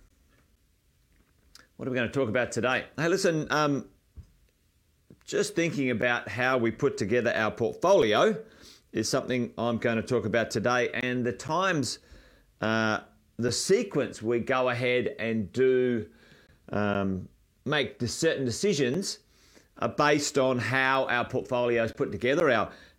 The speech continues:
our, you know, our base, um, our base wealth,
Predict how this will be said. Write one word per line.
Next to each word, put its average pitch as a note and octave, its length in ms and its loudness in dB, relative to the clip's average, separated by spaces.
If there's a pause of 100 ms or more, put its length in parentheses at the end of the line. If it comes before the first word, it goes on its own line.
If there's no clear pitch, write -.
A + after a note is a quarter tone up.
(140)
our, G#2 420 2
you A#2 100 0
know, A2 280 0
our A2 140 0
base, C3+ 680 2 (160)
um, G#2 400 0 (1000)
our G#2 100 -2
base C3 360 0
wealth, C#3+ 580 2